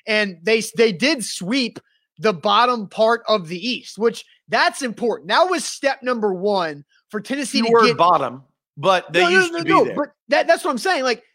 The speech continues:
Speaker 1: the, the, the first step of getting back on track, I'm not saying being back, but getting back on track, the first step is take care of the teams that you should be taking care of, which is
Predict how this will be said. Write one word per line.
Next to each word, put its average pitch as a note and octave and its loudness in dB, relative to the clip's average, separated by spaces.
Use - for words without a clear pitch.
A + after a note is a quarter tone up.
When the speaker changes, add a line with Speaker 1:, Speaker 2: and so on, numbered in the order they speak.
Speaker 1:
the, A#3+ 0
the, A#3+ -8
the A#3+ 0
first - -2
step C#4 -2
of F3+ -2
getting G#3+ -4
back G#3+ 0
on F#3+ -4
track, G3+ -2
I'm C4+ -4
not C#4 -2
saying A3 -4
being F3 -8
back, D3+ -6
but F3 -6
getting A#3+ 0
back A3+ 0
on F3+ -4
track, G3+ -2
the G#3 -2
first E4+ -4
step B3+ -2
is A3 2
take D#4 -4
care C#4 0
of C4+ 0
the A#3 0
teams A#3+ -4
that G3+ -2
you G#3 -6
should G#3+ -10
be G#3+ -6
taking G#3 -2
care A#3+ 2
of, E3+ -2
which A#3+ -2
is A#3+ 0